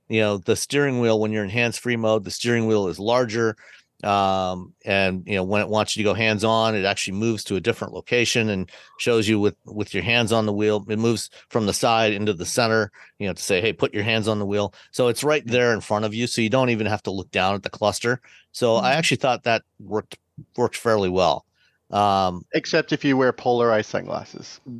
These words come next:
Speaker 2: With
Speaker 1: yes,
Speaker 2: then
Speaker 1: that is true.
Speaker 3: Which,
Speaker 2: troubles.
Speaker 3: which both of my sunglasses are polarized. So
Speaker 1: Yeah.
Speaker 3: I'm just always, I'm
Speaker 1: And
Speaker 3: always, like,
Speaker 1: which
Speaker 3: turning my head. I'm like, "How fast am I going?"
Speaker 1: <laughs> Yeah.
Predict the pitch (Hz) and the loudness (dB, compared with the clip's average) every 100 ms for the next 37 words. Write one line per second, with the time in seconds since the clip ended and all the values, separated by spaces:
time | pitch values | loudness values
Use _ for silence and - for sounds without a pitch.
0 | 139 131 190 170 117 170 170 160 - - | -16 -12 -10 -4 -2 -2 -4 -2 0 0
1 | - - 180 170 - - 151 143 - 165 | 0 0 -2 -6 -10 -2 -2 0 0 0
2 | 175 147 139 131 117 - 135 117 101 - | 2 2 2 0 -4 -2 0 2 2 0
3 | 101 98 104 104 87 - - 101 120 107 | -4 -2 0 0 0 -2 -4 0 0 0
4 | 98 117 117 - 156 135 175 190 180 - | -2 2 2 0 -8 -4 0 0 0 0
5 | 165 170 175 165 165 147 143 147 147 147 | 0 0 0 2 0 2 2 2 2 2
6 | 143 135 202 - 110 123 - 98 98 95 | 0 0 -2 0 0 0 -2 -6 -4 -2
7 | 95 95 107 117 - | -2 0 0 0 0